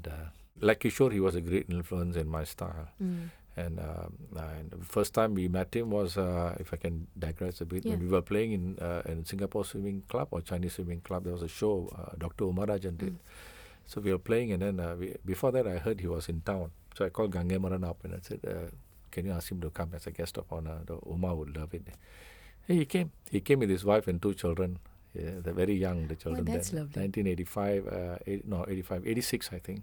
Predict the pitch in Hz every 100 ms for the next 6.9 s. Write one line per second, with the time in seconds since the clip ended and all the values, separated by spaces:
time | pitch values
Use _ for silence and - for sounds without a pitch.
0 | - 185 165 - - - - - - -
1 | - 127 - 135 143 120 120 127 113 104
2 | 98 95 117 110 113 120 120 95 92 87
3 | 90 101 107 127 - 113 110 120 120 117
4 | 104 95 104 95 92 87 - - - -
5 | - - - - 92 95 98 120 123 95
6 | 110 101 98 92 90 92 87 85 85